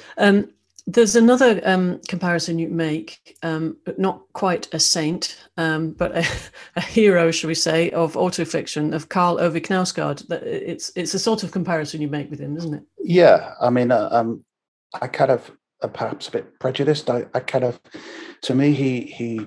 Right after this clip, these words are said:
Speaker 2: doesn't come out quite so well from a comparison,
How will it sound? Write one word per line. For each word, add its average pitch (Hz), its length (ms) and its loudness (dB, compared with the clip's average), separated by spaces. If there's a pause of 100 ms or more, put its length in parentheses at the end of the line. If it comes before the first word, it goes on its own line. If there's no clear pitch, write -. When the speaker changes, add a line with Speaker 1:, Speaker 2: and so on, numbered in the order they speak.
Speaker 2:
doesn't 120 300 0
come 120 160 -2
out 117 260 -2 (440)
quite - 200 0
so 123 140 -2
well 117 240 4
from 117 160 -6
a 127 60 -2
comparison, 131 800 -2